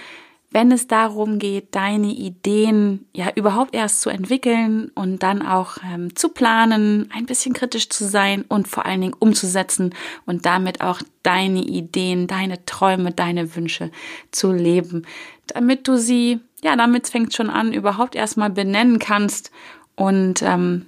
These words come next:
ja, unterm Strich einfach genau das Leben führst, was du führen möchtest. Und dazu möchte ich dir meine Gedanken zu dieser Strategie mitteilen, möchte dir kurz erklären, wie diese Strategie,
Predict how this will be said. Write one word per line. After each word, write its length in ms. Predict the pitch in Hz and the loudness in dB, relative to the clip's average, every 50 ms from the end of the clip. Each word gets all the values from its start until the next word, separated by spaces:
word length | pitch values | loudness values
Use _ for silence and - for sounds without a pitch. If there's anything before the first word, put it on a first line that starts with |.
| - - | -12 -10
ja, 200 | 185 180 190 202 | -4 -4 -4 -2
unterm 320 | - 196 190 - 202 180 | -2 -2 0 0 -2 -2
Strich 320 | - - - 214 208 - | -2 -2 -2 -4 -4 -2
einfach 320 | - 190 180 - 185 185 185 | -2 -4 -4 -4 -6 -6 -4
genau 260 | 190 185 185 180 190 | -2 -2 -2 -2 -2
das 220 | - 190 185 - | -2 -2 -2 0
Leben 260 | 185 175 180 185 180 180 | 0 -2 -2 0 -2 -4
führst, 420 | 180 - - 180 175 - - - | -4 -2 -2 -2 -2 -2 -2 -2
was 220 | 180 180 175 - | 0 0 0 -2
du 140 | - - 180 | -4 -6 -6
führen 340 | 170 - - 175 170 170 165 | -6 -6 -4 -4 -2 0 -2
möchtest. 420 | 165 170 165 - - 180 - - | -2 -4 -6 -8 -10 -10 -10 -4
Und 220 | - 220 214 214 - | -2 0 0 0 0
dazu 540 | - - 294 - - - 285 277 285 285 294 - - - - - | 0 -2 0 0 0 2 4 4 4 2 0 -4 -10 -12 -6 -2
möchte 360 | - 214 233 254 - - - | 2 2 4 2 2 0 -4
ich 100 | 226 - | -6 -6
dir 320 | - - 226 220 220 214 214 | -6 -4 -2 0 2 2 2
meine 380 | 208 202 202 208 220 226 226 | 0 0 -2 0 0 0 0
Gedanken 680 | 220 214 196 190 202 202 220 247 - 233 226 220 214 214 | 0 -2 -4 -2 -2 -2 0 -2 -2 -2 -2 -2 -2 -2
zu 200 | - 226 220 214 | -2 -4 -4 -4
dieser 420 | 214 - 214 208 208 208 202 196 | -2 -2 -2 0 0 0 0 0
Strategie 760 | - - - 202 196 - 202 202 196 - 214 214 214 220 214 214 - - - - - - | -2 -6 -6 -8 -6 -4 -6 -6 -4 -4 -2 0 0 0 0 -2 -8 -14 -16 -16 -14 -2
mitteilen, 920 | - 214 220 226 269 277 277 - - - 247 247 240 240 240 247 240 226 | 2 4 6 6 6 4 2 -2 0 2 4 4 4 4 4 4 4 4
möchte 260 | 214 214 214 - - 214 | 2 0 -2 -4 -10 -8
dir 220 | 214 214 202 202 | -6 -6 -6 -6
kurz 300 | - - 247 247 247 - | -2 0 0 0 0 0
erklären, 580 | - 214 214 - - 208 208 202 208 202 202 196 | -2 -2 -4 -2 -2 0 0 2 2 2 0 0
wie 160 | 202 208 208 | 0 -2 -4
diese 640 | 208 208 208 208 196 196 - 202 196 190 196 190 190 - - - - - | -4 -2 -2 0 0 0 0 0 2 2 2 0 -4 -8 -12 -14 -12 -14
Strategie, 880 | - - - - 214 - - 196 185 - 208 208 208 208 208 208 202 | -12 -10 -8 -8 -6 -4 -4 -6 -4 -2 -2 2 4 4 4 4 2